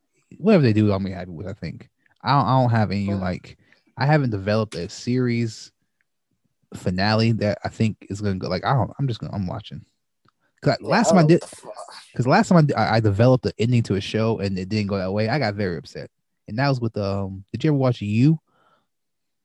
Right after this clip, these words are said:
Speaker 2: Yep. I like You.
Speaker 1: I developed a whole finale to that show that I thought was ten times better than what they did.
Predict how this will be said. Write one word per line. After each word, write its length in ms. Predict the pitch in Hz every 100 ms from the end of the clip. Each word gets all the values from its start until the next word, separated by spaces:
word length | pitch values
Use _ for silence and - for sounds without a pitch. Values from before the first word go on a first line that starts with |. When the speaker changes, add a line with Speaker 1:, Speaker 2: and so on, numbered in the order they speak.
| _ _ _ -
Speaker 2:
Yep. 300 | 143 170 - _ _ _ - _ _ -
I 60 |
like 220 | 131 131 104
You. 160 | 104 _ _ -
Speaker 1:
I 160 | 127
developed 420 | 151 120 120 117 -
a 80 |
whole 380 | - - 131 135
finale 420 | - 104 110 113 107
to 120 | 98
that 160 | 95
show 300 | - 98 87
that 160 | 87 - _ -
I 140 | 95 104
thought 260 | - - -
was 300 | - - - _ _ _ -
ten 200 | 160 139
times 300 | 123 104 98
better 140 | 101
than 100 | 101
what 80 | 92
they 80 | 87
did. 240 | 67